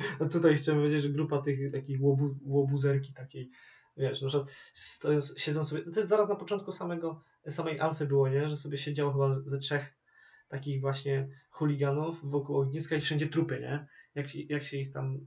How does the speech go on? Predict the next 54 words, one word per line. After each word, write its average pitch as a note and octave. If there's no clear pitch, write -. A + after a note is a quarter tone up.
em, C3+
pozabijało, C#3+
z-, -
zbierałeś C#3+
rzeczy C#3
od C3+
tych C3
trupów C#3
i C#3
tam C3+
było, C3
że C#3
„A, E3
za D#3
dużo D3+
ich C#3+
tu C#3+
jest, C3
czemu C#3
oni C3+
chcą C3+
nas C3
pozabijać?” B2+
i -
tak B2+
dalej, C3
i -
tak C3
dalej, C3
nie? C#3
Także, B3+
wiesz, -
to -
wydaje E4+
mi D4+
się, D4
że C#4
właśnie -
podobnie F#3
będzie D3+
w -
pełnej C#3+
wersji, C3+
że C3
będzie C3+
fabuła C#3
główna, D3+
no D3
bo D#3+
mamy D#3+
już, C#3
wiesz, B2
danego C#3+
bohatera, C3+